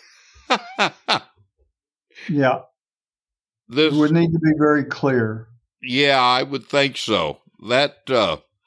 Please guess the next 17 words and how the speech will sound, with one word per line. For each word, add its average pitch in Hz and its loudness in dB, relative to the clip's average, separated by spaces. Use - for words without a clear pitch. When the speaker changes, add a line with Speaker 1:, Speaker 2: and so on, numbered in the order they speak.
Speaker 1:
I 160 2
don't 156 0
understand 127 -2
how 120 0
his 113 0
superiors 143 0
and 120 0
the 104 -2
local 127 0
bishop, 113 -2
I 104 0
don't 117 -2
know 113 0
what 104 0
diocese 92 -2
this 85 -8
is, 107 -4